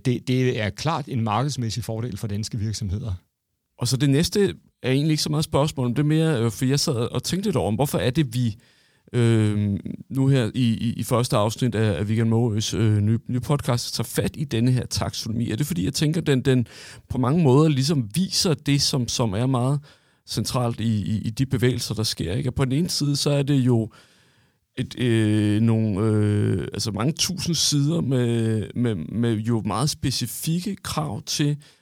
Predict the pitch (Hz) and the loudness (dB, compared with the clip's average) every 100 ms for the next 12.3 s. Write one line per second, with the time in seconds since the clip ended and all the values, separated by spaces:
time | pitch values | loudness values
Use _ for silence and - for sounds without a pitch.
0 | _ 120 113 131 135 156 143 113 90 - | _ -6 0 0 2 2 2 2 0 -2
1 | - 120 135 135 - 127 131 127 117 120 | -2 0 0 -4 -12 -16 -8 -6 -2 -2
2 | 110 147 135 127 110 107 120 - 120 113 | -2 0 0 0 -2 -2 -6 -4 -4 -2
3 | 117 110 - 135 - - - 127 - - | -2 -2 -2 -4 -4 -4 0 0 -2 -14
4 | - _ _ 117 117 107 - 123 127 - | -20 _ _ -2 0 0 -2 -2 -2 -2
5 | 123 104 110 101 - 110 104 - - - | -4 -2 -4 -6 -12 -14 -16 -18 -6 -2
6 | 139 - 117 123 117 - 110 127 110 101 | 0 -2 -2 -2 -2 0 2 2 2 -2
7 | - 123 117 85 - 117 107 101 135 160 | -2 0 0 -2 -4 -4 -2 -2 -2 -4
8 | - 104 - 82 - _ _ - 101 113 | -4 -6 -6 -8 -12 _ _ -6 -4 -2
9 | 104 - 107 - 120 113 101 - 107 127 | -4 -4 -4 -2 -2 -4 -6 -4 -2 -2
10 | 139 185 151 170 - 165 - 156 - 151 | -2 -2 0 0 -2 -4 -2 -4 -2 0
11 | 175 - 110 104 - 117 - 139 135 143 | 0 0 -4 -4 -4 -4 -2 0 -2 -2
12 | - - - | -6 -6 -8